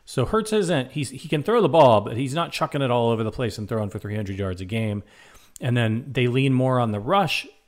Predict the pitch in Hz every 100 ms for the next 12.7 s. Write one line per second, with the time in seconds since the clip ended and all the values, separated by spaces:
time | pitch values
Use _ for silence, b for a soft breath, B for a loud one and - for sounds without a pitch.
0 | _ _ _ _ - 120 - 120 101 101
1 | 113 b b 123 135 131 - 135 147 202
2 | 175 139 127 - 113 107 - - 151 139
3 | - - b b b b b 143 123 117
4 | 110 107 131 104 - - b b b 120
5 | 135 143 147 143 123 101 143 139 143 131
6 | 117 - 151 - 143 127 117 113 107 117
7 | 117 127 107 98 - 98 92 185 135 110
8 | 107 - _ _ _ _ _ _ _ _
9 | - - 131 117 110 107 - 135 117 113
10 | 110 107 - b b b b b - 170
11 | 160 139 143 143 - 139 117 107 113 113
12 | 113 98 101 113 - - -